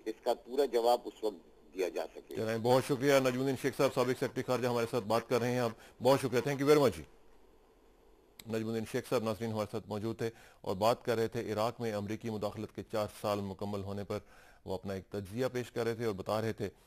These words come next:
Speaker 2: कि अभी उन्हें वो रात छटती हुई नज़र नहीं आ रही, जो कि चार साल पुरानी हो चुकी हुई है, जिसमें लाखों लोगों को म-, म-, disturb किया है, हज़ारों की तादाद में लोग जो हैं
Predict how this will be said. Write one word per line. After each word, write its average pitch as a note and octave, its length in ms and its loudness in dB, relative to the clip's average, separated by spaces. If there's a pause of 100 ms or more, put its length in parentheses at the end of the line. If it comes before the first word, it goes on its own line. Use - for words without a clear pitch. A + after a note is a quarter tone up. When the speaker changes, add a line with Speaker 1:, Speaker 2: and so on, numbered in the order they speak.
(260)
Speaker 2:
कि F#2+ 60 -6
अभी A2+ 260 -2
उन्हें G#2 240 -4
वो F#2+ 200 -6
रात F2+ 320 -6 (120)
छटती - 260 -14
हुई F#2+ 180 -6
नज़र F2 200 -8
नहीं F#2 200 -6
आ F2+ 100 -6
रही, F2 140 -10 (380)
जो F2+ 100 -10
कि G2 100 -12
चार G2 260 -4
साल F2+ 300 -8
पुरानी F#2 340 -8
हो G#2 100 -6
चुकी G#2+ 220 -12
हुई A2 80 -6
है, A#2+ 120 -4
जिसमें G2+ 320 -10 (400)
लाखों G#2+ 580 -8
लोगों F2 280 -8
को D#2+ 200 -12
म-, F2 320 -14
म-, - 260 -18 (180)
disturb G#2+ 400 -6
किया A2+ 180 -2
है, G#2 200 -4
हज़ारों F#2+ 500 -6
की G#2+ 100 -8
तादाद F#2+ 380 -4
में F#2 120 -8
लोग F#2 220 -6
जो F#2 120 -14
हैं F2+ 200 -10